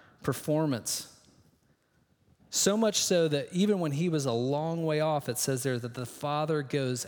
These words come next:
out to him because the dishonor of what he did was so great that if the townspeople would have seen him,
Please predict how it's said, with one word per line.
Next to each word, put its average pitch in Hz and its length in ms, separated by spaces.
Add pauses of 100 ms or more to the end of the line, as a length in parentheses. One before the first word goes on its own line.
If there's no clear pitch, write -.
out 131 300
to - 80
him 113 340 (400)
because 143 320
the 135 160
dishonor 151 760
of 139 200
what 143 180
he 147 220
did 139 280
was 110 140
so - 560
great 143 640 (380)
that 143 140
if 160 180
the 127 140
townspeople 185 960
would 135 160
have 117 140
seen 180 480
him, 120 320